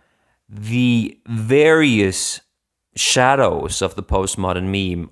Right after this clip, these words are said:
are just starting to pour out of the woodworks. So we're seeing how the social justice activists that are part of this consciousness,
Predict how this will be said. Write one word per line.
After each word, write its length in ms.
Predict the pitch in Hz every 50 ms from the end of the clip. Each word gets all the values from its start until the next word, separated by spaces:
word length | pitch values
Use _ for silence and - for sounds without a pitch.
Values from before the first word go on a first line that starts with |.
| _ _
are 400 | - 92 95 95 92 95 92 90
just 340 | 87 90 - 104 95 - -
starting 460 | - - - 110 104 101 101 98 92
to 100 | 85 -
pour 480 | 82 - - - - 120 120 123 120 107
out 200 | 98 98 101 98
of 120 | 95 90
the 80 | 95 95
woodworks. 500 | 92 104 101 - - - - - - -
So 160 | - - 101
we're 120 | 98 101 107
seeing 420 | - - - 151 151 139 120 104
how 280 | 101 98 95 98 98 95
the 280 | 92 98 101 95 98
social 520 | 92 - - - 120 120 113 - - 101 98
justice 760 | 87 87 104 107 104 - - - 95 90 87 - - - - -
activists 760 | 95 98 107 - - - 90 80 82 82 85 - - -
that 140 | - 95 92
are 160 | 92 90 92
part 340 | 90 - - - 113 120 117
of 140 | 110 92 85
this 300 | 85 82 80 - - -
consciousness, 720 | - 101 92 87 - 87 82 - - 82 82 - - -